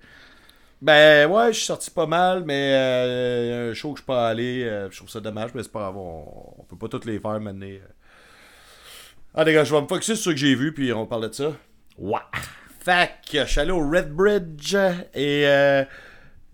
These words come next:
Speaker 1: je vais, ben, je vais, je sais, putain, on dirait que je sais pas comment commencer ça, fait que je vais commencer ça par te conter ma magouille pour ne pas chauffer dans des événements.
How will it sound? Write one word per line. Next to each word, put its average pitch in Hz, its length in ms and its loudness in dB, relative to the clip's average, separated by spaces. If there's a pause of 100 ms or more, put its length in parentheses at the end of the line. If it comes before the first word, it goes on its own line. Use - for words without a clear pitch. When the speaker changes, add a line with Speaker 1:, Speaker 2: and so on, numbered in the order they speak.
(1300)
Speaker 1:
je 120 80 -10
vais, 165 180 4
ben, 151 140 -8
je 127 160 -6
vais, 139 100 2
je - 300 -4
sais, 170 140 -4
putain, - 440 -8
on 185 60 0
dirait 165 140 0
que 156 60 -8
je - 20 -8
sais 143 80 -8
pas 175 80 -2
comment 160 240 0
commencer 139 400 -2
ça, 190 140 0
fait 160 160 -4
que 113 60 -12
je 131 80 -6
vais 165 60 -2
commencer 196 420 -4
ça 208 240 -6
par 160 300 -8
te 131 80 -14
conter 139 320 -6
ma 139 160 -6
magouille 135 400 -4
pour 131 180 -10
ne 123 80 -4
pas 135 140 -8
chauffer 131 340 -10
dans 113 160 -8
des 101 220 -10
événements. 101 260 -10